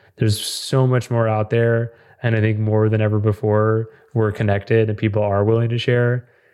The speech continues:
Like, I know there's so many things that took me years and years to figure out that I just dispense like a Pez machine every day in the Duke field. <laughs> So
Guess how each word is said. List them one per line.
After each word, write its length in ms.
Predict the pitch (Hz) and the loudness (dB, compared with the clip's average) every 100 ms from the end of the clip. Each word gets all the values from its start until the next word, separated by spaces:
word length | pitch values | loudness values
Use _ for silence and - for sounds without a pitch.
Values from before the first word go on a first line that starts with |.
| _ - | _ -4
Like, 140 | 110 | -2
I 100 | 113 | -2
know 580 | 113 110 110 107 107 104 - _ _ _ _ _ _ 147 _ - | 0 0 2 0 -2 -6 -16 _ _ _ _ _ _ _ _ -2
there's 180 | 120 | 0
so 340 | - - 127 120 | -2 -2 0 0
many 220 | 117 117 | 0 0
things 360 | 107 110 107 104 | 0 -2 0 -2
that 120 | 104 | -2
took 240 | - 107 | -4 -2
me 100 | 113 | 0
years 600 | 107 107 107 107 104 104 | 0 0 0 2 2 2
and 100 | 104 | 0
years 220 | 101 104 101 | 0 0 0
to 100 | 113 | -2
figure 280 | 113 110 113 | -2 0 0
out 340 | 113 113 120 - _ _ | 0 -2 -4 -14 _ _
that 140 | - | -2
I 80 | 104 | 0
just 420 | 104 107 - - _ _ _ _ _ - | 2 -2 -4 -12 _ _ _ _ _ -4
dispense 600 | 117 - - 117 113 - | -2 -2 -2 -2 -2 -2
like 120 | 113 | -4
a 40 | 113 | -4
Pez 320 | - 110 101 | -2 -2 0
machine 420 | 107 - 107 104 | -2 0 0 0
every 240 | 104 104 104 | 0 -2 0
day 380 | 107 104 101 | 0 2 0
in 100 | 104 | 0
the 80 | 104 | -2
Duke 340 | 101 113 110 - | -2 -2 -2 -4
field. 500 | - 107 104 107 - | -2 0 0 -2 -6
<laughs> 20 | |
So 600 | - - 139 113 110 | -10 -4 0 2 0